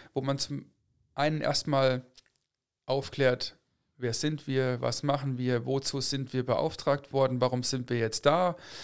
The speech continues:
Wir geben Inspiration, wir holen die Menschen zum Thema ab, was heißt es denn, zukunftsfähige Büro- und Arbeitswelten zu entwickeln.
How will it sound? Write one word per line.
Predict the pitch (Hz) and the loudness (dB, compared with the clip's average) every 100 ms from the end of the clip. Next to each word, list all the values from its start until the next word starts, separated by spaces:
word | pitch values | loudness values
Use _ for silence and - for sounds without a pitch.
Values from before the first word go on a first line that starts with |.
| - - - | -14 -10 -6
Wir | 131 | 0
geben | 143 135 135 | 0 0 -2
Inspiration, | - 135 - 131 127 - - 160 156 151 135 | -4 -4 -2 0 0 -2 0 2 2 2 0
wir | 131 | 2
holen | 131 131 | 2 2
die | 131 | 0
Menschen | 131 135 - 127 | 0 -2 -2 -4
zum | - 123 | -4 -6
Thema | - 175 165 131 | -2 0 2 2
ab, | 135 135 | 2 0
was | 127 - | 0 2
heißt | 151 - | 2 2
es | 135 - | -4 0
denn, | 139 135 | 0 0
zukunftsfähige | - 139 131 - 139 131 123 | -4 -4 -4 0 0 0 -2
Büro- | 131 127 131 | -2 0 0
und | 123 - | 0 2
Arbeitswelten | 139 131 - 135 131 127 | 2 2 0 0 -2 -4
zu | 135 | -4
entwickeln. | 123 123 139 131 123 | -4 -4 -2 0 0